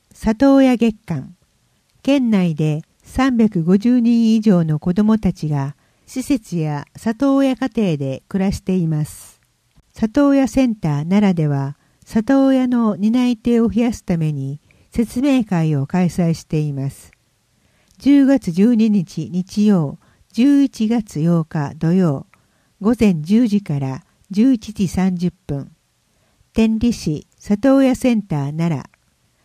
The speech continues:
内容、子どもたちを取り巻く現状、里親制度について。問い合わせ、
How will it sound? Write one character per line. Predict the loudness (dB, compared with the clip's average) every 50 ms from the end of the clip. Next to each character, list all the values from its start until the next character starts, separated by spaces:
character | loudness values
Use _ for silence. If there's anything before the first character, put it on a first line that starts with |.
| _ _ _ -2
内 | 0 2 4 4 4 4
容、 | 4 2 2 2 0 -2 -6 _ _ _ _ _ _ _ _ _ _
子 | -2 -2 0
ど | 2 2
も | 0 0 0
た | 0 -2 -2
ち | 0 0 0
を | 0 0
取 | 0 0 2 2
り | 2
巻 | 2 0 -2 -2
く | -4 -2
現 | -2 -2 -2 -2 -4 -4
状、 | -2 -2 -2 -2 -4 -6 -10 _ _ _ _ _ _ _ _ _ _
里 | -6 -4 -4 0 2 4 4
親 | 4 4 4 2
制 | 0 0 0 2 2 4
度 | 2 2 0
に | 0 -4 -6
つ | -6 -8 -10
い | -10 -10 -10
て。 | -14 -16 -16 -16 _ _ _ _ _ _ _ _ _ _ _ _ _ _ _ _ _ _ _ _ _ _ _ _
問 | 2 4 4 4 4
い | 4
合 | 4 2
わ | 2 0
せ、 | 0 0 0 2 2 0 0